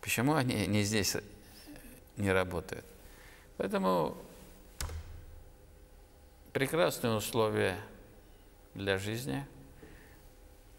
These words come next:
Один из лучших университетов, где преподают лучшие преподаватели, которых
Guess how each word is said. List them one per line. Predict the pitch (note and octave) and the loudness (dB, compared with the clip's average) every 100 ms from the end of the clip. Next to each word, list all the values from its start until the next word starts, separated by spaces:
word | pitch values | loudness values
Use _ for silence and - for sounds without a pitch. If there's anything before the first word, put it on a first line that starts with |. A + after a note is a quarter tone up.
| - - - - - - | -20 -20 -20 -20 -20 0
Один | A2 C3 C#3 | 2 4 4
из | B2+ A#2+ | 4 4
лучших | C#3+ C3+ - F2+ - - | 2 2 2 0 -2 -4
университетов, | - G#2+ G#2+ G#2+ G2+ A2+ G#2 B2+ - C#3+ - - - - - - - - - - - - - - | 2 4 6 4 6 2 4 2 2 -4 -6 -20 -20 -20 -20 -20 -20 -20 -20 -20 -20 -20 -20 -8
где | G#2 G2+ A2 G#2+ | -2 2 4 4
преподают | G#2 A2 - G#2+ A2 G#2 - - | 2 -2 0 4 4 4 -2 -4
лучшие | G#2+ G#2+ - G2 | 0 2 2 0
преподаватели, | - G#2+ G2+ G2+ G2+ G#2+ - G2+ F#2 | -2 -2 -2 2 4 2 2 -2 -2
которых | G2 F#2+ G2 F#2+ | -4 -4 -4 -4